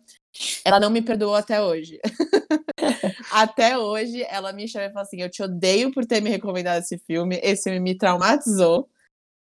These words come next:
E, e é isso, assim, eu acho que quando um filme tem o, o, esse poder sobre uma pessoa, é porque alguma coisa ele fez certo. E, e esse filme,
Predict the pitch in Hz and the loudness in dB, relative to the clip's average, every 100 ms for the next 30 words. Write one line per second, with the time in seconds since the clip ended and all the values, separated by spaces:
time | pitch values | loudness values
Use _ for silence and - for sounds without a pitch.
0 | - 214 226 226 - _ - 240 247 415 | -2 2 4 2 -4 _ -2 2 4 4
1 | 254 226 208 - 190 185 202 - - 220 | 2 0 -4 -4 -2 0 -2 -4 -6 -6
2 | 196 _ _ _ - 233 269 381 - 240 | -6 _ _ _ -6 -2 -2 -4 -4 -2
3 | 233 226 220 202 214 208 190 190 185 180 | -2 0 0 0 -2 -6 -6 -4 -4 -4
4 | 170 160 160 151 _ _ _ - 185 - | -6 -6 -8 -12 _ _ _ 0 0 2
5 | 220 - 196 180 175 180 185 185 170 170 | 0 4 4 4 4 4 4 4 4 0
6 | 170 - 175 165 156 - _ _ _ _ | -2 2 4 6 2 -2 _ _ _ _
7 | _ _ _ 180 - 220 233 269 269 247 | _ _ _ -4 4 4 6 4 4 2
8 | 226 220 208 214 - 147 143 - 135 - | 2 0 0 0 0 -2 -2 -8 -12 -12
9 | _ _ _ _ _ _ _ _ - 196 | _ _ _ _ _ _ _ _ -4 0
10 | 202 - _ _ 196 208 277 - 247 226 | 0 -2 _ _ 4 6 4 2 -2 0
11 | 208 170 | 0 -4